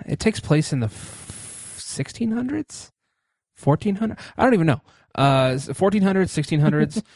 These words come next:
Speaker 1: Uh, the guy's a former soldier, either for the, the Welsh or the English. I don't even remember, to be honest with you. Uh, it's, it's actually, it's not very clear.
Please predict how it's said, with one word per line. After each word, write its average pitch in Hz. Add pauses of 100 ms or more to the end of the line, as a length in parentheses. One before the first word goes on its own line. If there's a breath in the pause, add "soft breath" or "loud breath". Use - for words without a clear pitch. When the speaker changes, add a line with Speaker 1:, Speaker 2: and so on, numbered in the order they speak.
(140 soft breath)
Speaker 1:
Uh, 120
the 127
guy's 147
a 139
former 131
soldier, 120
either 117
for 117
the, 110 (400)
the 120
Welsh 131
or 123
the 117
English. 127
I 143
don't 170
even 113
remember, 107
to 113
be 113
honest 113
with 123
you. 120 (400 loud breath)
Uh, 113
it's, -
it's -
actually, 131
it's 123
not 113
very 113
clear. 113